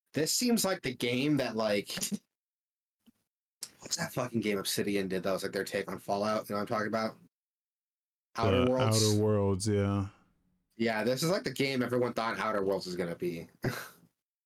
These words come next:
Speaker 1: And Outer Worlds is a good game, don't get me wrong. I think it's a pretty good game, but,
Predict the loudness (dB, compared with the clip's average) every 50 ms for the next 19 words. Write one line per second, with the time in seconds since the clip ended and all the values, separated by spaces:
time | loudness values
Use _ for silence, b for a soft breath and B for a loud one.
0 | _ _ _ _ _ _ _ _ -6 -4 -2 -2 0 0 0 0 0 0 -2 -2
1 | -2 -4 -4 -6 -8 -12 _ _ _ _ _ _ _ _ _ _ _ _ _ b
2 | b b -4 0 2 4 4 4 4 2 2 0 0 2 2 0 2 2 2 2
3 | 2 2 2 2 2 2 2 2 2 2 0 0 0 0 0 0 0 0 0 0
4 | 0 0 2 0 0 0 0 -2 0 2 2 2 0 0 0 0 2 4 4 2
5 | 0 -2